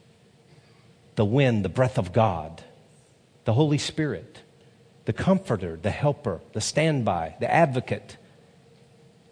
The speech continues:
God the Holy Spirit is with you to comfort you, to help you, to empower you. Because God wants you to know him.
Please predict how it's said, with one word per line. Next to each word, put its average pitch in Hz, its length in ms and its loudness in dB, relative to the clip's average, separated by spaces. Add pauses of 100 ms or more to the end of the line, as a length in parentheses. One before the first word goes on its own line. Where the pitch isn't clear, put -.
(960)
God 135 180 2
the 139 60 0
Holy 143 180 2
Spirit 131 260 -2
is 98 120 -4
with 110 180 0
you 80 200 -6 (100)
to 113 100 -2
comfort 165 500 2
you, 98 140 -6
to 110 140 -2
help 156 400 2
you, 95 240 -6
to 120 100 -2
empower 151 560 0
you. 92 300 -4 (2750)
Because 113 260 0
God 131 280 2
wants 131 280 0
you 107 380 -2 (640)
to 131 120 0
know 110 200 4
him. 90 420 0